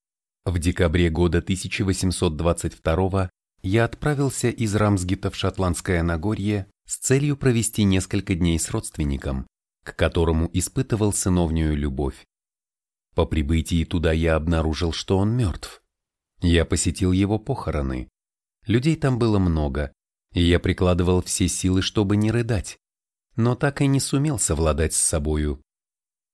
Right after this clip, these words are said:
Вскоре после похорон мне пришлось просить, чтобы письма мои читали мне вслух, а ответы на них писали вместо меня,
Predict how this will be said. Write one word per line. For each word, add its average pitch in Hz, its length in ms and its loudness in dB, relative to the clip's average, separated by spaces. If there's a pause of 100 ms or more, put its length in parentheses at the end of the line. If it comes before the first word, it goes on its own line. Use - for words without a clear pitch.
(240)
Вскоре 85 420 2
после 92 340 0
похорон 123 460 0
мне 123 200 0
пришлось 113 440 -2
просить, 107 400 -2
чтобы 107 320 0
письма 135 340 -2
мои 117 260 2
читали 101 420 2
мне 101 200 4
вслух, - 500 -6 (520)
а 87 180 4
ответы 82 400 0
на 85 120 2
них 101 220 0
писали 123 400 -2
вместо 98 400 2
меня, 71 420 0